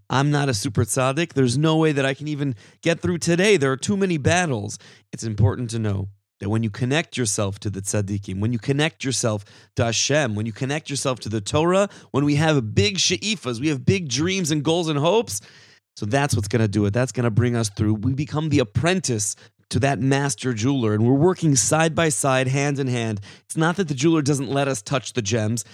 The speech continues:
In fact, he'll command us to touch the gems, and, and he'll help us through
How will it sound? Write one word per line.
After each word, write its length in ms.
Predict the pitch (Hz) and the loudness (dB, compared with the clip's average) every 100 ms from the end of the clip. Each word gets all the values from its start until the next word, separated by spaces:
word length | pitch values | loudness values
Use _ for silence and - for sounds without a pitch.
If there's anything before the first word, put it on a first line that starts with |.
| _ | _
In 120 | 147 147 | 0 2
fact, 340 | 165 180 - | 2 0 2
he'll 120 | 196 | 2
command 420 | 180 190 190 226 | 4 4 2 0
us 140 | 220 170 | -2 -2
to 140 | 151 | -6
touch 260 | 135 156 - | -2 -2 0
the 80 | 135 | -4
gems, 380 | 110 123 110 | 0 0 0
and, 160 | 127 135 - | 0 -2 -2
and 160 | 147 | 0
he'll 160 | 160 175 | 2 4
help 240 | 165 208 | 4 2
us 140 | 220 185 | 2 0
through 400 | - 226 170 | -4 0 0